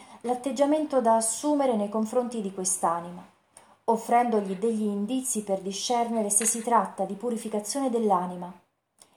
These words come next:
e, in caso affermativo, se purificazione dei sensi o dello spirito, che è la notte oscura di cui si parla.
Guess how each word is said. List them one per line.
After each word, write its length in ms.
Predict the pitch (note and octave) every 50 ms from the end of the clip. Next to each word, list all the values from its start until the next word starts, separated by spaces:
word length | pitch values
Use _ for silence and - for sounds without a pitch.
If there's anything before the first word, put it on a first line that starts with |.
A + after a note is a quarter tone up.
| _ _ -
e, 100 | A3+ A#3
in 160 | A#3 A#3 A3+
caso 260 | A#3 C#4+ D4+ D4+ C#4
affermativo, 840 | B3+ B3+ - B3 A#3 A3+ A3+ A3 A3+ G#3+ F#3+ F#3+ G3 A3 A#3 A#3 - - _ _ _ _ _ _
se 240 | - - - C4 C4
purificazione 840 | - - D#4+ D4 D4 C#4+ C#4+ C4 - C4 B3+ - - C#4+ C4+ C4 G#3+
dei 180 | A3+ A#3 A3
sensi 500 | G#3+ - - D4 D4 C#4+ C#4 - B3+ B3
o 60 | A#3+
dello 260 | A#3 G#3+ A3+ A3 A3 G#3+
spirito, 720 | G#3+ - - - A#3+ G3+ F3+ F3 F3 - F3+ F3+ - _ _ _ _ _ _ _ _ _ -
che 140 | - A#3 A#3 A#3
è 200 | A#3+ A#3 - -
la 140 | - A#3 A3+
notte 260 | G#3+ G#3 G3+ G#3 -
oscura 500 | G3 G3 - - - A#3+ A#3 G#3+ F#3 E3+ - - -
di 120 | G3+ G3
cui 140 | G3 - G3+
si 160 | - G#3 G#3
parla. 420 | G3+ F3 E3 E3 E3+ F3 F3 F3